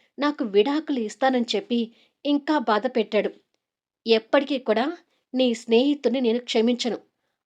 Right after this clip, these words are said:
ఆయన కోసం ఎదురు చూడకుండా నువ్వు కూడా వెళ్ళి పడుకుంటే మంచిది" అని అంటుంది. "గౌతమ్ ఎక్కడికి వెళ్ళాడో తెలిసే వరకు నేను ఇక్కడి నుంచి కదలను"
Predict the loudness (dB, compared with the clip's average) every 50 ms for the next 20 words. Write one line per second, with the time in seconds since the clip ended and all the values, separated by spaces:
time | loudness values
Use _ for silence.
0 | -4 -2 0 2 2 2 0 0 0 -2 -2 0 -2 -4 -4 -2 -2 0 0 -2
1 | -2 0 -2 -2 -2 -2 -4 -4 -2 -4 -6 -6 -8 _ _ _ _ _ -4 2
2 | 2 2 2 2 2 0 0 2 2 0 0 0 -2 0 0 2 2 2 0 -2
3 | -4 0 0 0 0 0 -2 -2 -2 -4 -4 -4 -6 -8 -10 _ _ _ _ _
4 | _ _ _ _ _ _ _ _ _ _ _ -8 -6 -6 -4 -4 -6 -8 -10 -12
5 | -14 -14 -14 -14 -14 -16 _ _ _ _ _ _ _ _ _ _ _ _ _ _
6 | _ _ _ _ _ _ _ _ _ -20 -14 -4 0 2 2 2 2 0 -2 -4
7 | -4 -4 -4 -4 -4 -4 -4 -6 -6 -6 -4 -2 0 0 0 2 0 0 -2 -2
8 | -2 -2 -2 -2 -2 -2 0 0 0 0 -2 -2 -2 -2 -2 -2 -4 -8 _ _
9 | _ _ _ -2 2 4 4 4 4 0 -2 -6 -4 -4 -4 -4 -4 -4 -6 -2
10 | -2 -2 0 2 2 2 0